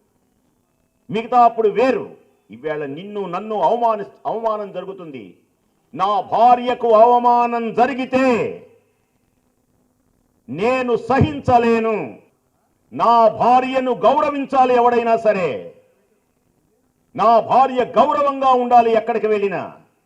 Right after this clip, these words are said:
నా భార్య గౌరవాన్ని దక్కించవలసినటువంటి బాధ్యత భర్తది.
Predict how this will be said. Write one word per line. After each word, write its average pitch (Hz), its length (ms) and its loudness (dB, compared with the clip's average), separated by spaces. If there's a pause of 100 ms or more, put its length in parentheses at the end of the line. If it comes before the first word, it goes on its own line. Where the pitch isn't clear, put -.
(420)
నా 143 240 -2
భార్య 185 440 -2
గౌరవాన్ని 214 720 0
దక్కించవలసినటువంటి 175 1000 -10
బాధ్యత 156 420 -8
భర్తది. 110 560 -12